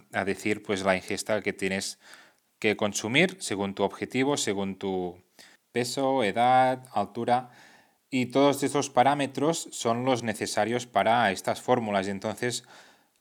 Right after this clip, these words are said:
ah, para la pregunta que me comentas, si es necesario tomar también la altura, por supuesto, y muchos at-, otros factores que también intervienen en tu día a día, como puede ser la actividad, mm, realizada, el trabajo, eh,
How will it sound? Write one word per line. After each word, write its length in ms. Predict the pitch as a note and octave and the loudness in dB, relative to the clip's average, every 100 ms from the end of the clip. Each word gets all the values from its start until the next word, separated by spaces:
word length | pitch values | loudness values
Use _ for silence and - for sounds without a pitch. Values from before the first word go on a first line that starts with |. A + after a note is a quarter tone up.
| - | -6
ah, 360 | A2 G#2 G2 | -2 0 0
para 180 | - G#2 | 2 4
la 120 | G2 | 4
pregunta 360 | G2 G2 G#2+ A#2 | 2 -2 0 0
que 120 | A2+ | 0
me 120 | A2 | -2
comentas, 640 | G#2+ A2 B2+ B2+ C3 E3 - _ - | -2 -2 -2 2 2 2 -6 _ -10
si 180 | - | -4
es 80 | G2+ | -2
necesario 640 | G#2+ - G#2+ - A#2+ A#2 | -4 -4 -4 0 2 0
tomar 400 | G#2 G#2 G#2+ G#2 G2+ | -2 -2 -2 -2 -4
también 320 | G#2 A2 G#2+ | -2 -2 2
la 120 | G2 | 2
altura, 440 | F#2+ - B2 - - - | 2 0 0 0 -2 -4
por 180 | A2+ G#2 | -2 -2
supuesto, 580 | G#2+ F#2+ A2+ - F#2+ - - - _ _ | -4 -2 -2 -2 -6 -8 -20 -20 _ _
y 100 | A#2 | -4
muchos 320 | A2+ A2+ A#2+ | -4 -4 -4
at-, 180 | A2+ - - | -4 -6 -6
otros 320 | A2+ A#2+ B2+ | -4 -2 -2
factores 540 | B2 - - A#2 C3 - | 0 0 0 0 0 -2
que 140 | A2 | -4
también 280 | G#2 G#2 G#2+ | -2 -2 -2
intervienen 680 | A2+ A2+ G#2 A2+ B2 D#3+ - - - _ _ | -2 -2 -2 -2 -2 -6 -10 -20 -20 _ _
en 200 | A2+ G2+ | -8 -6
tu 140 | G2 G2 | -6 -2
día 200 | A#2 A2+ | 2 4
a 40 | |
día, 240 | B2 C#3 | 4 2
como 220 | B2+ G#2 G2 | 2 0 0
puede 180 | G#2 | -2
ser 220 | G2+ A2 G#2 | 0 -2 -2
la 80 | |
actividad, 520 | G2 G2+ F#2+ G#2 G#2 - | -2 -4 2 2 2 -2
mm, 240 | A#2 G#2+ G2+ | -12 -10 -4
realizada, 640 | G2+ F#2+ - C#3+ C#3+ C#3+ | -2 -2 2 4 4 2
el 140 | G#2 G2+ | -2 -4
trabajo, 720 | F#2+ G#2 C3+ - C3+ C#3 - - - _ _ - | 0 2 2 0 -2 -2 -6 -20 -20 _ _ -8
eh, 720 | A2 G#2 G2+ G2 G2 G2 G2 | -4 -4 -4 -4 -6 -8 -10